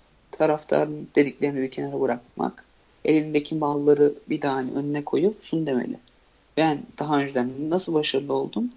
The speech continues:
şu anda bu mallarla nasıl aynı şekilde başarılı olabilirim? Hani neyi değiştirdim de bu bozdu ya da neyi değiştirmem gerekiyor ki devam edeyim?"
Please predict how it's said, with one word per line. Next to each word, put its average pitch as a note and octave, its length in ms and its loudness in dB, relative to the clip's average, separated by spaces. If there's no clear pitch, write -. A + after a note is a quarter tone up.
şu - 140 -2
anda D#3+ 260 2
bu D#3+ 80 0
mallarla D#3 520 0
nasıl F3+ 240 2
aynı C#3 240 0
şekilde B2 300 -2
başarılı B2 340 -2
olabilirim? - 320 -4
Hani B2 220 0
neyi D3+ 200 6
değiştirdim C3 640 2
de A#2 160 2
bu B2 200 4
bozdu B2 360 2
ya F#3 140 4
da E3 80 -2
neyi D#3 200 4
değiştirmem D3 420 0
gerekiyor C3+ 400 0
ki - 220 -2
devam D3+ 300 0
edeyim?" G2 240 -8